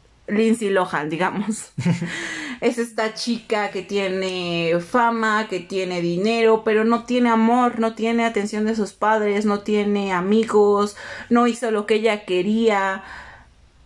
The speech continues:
Speaker 1: De hecho, es uno de los personajes más amados, por lo menos yo lo he visto en las páginas,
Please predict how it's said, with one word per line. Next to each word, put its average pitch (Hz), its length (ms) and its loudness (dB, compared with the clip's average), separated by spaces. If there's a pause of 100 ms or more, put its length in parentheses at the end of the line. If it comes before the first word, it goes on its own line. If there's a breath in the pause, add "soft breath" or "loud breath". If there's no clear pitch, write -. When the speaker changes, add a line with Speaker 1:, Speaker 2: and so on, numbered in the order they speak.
(100)
Speaker 1:
De 214 260 0
hecho, 285 160 0
es 320 80 -2
uno 330 180 0
de 330 120 4
los 175 80 -2
personajes 202 500 -2
más 240 200 0
amados, 214 380 -2
por 196 160 -2
lo 196 100 2
menos 254 220 4
yo 220 100 4
lo 233 100 6
he 214 60 4
visto 214 360 0
en 214 100 2
las 180 140 0
páginas, 208 680 0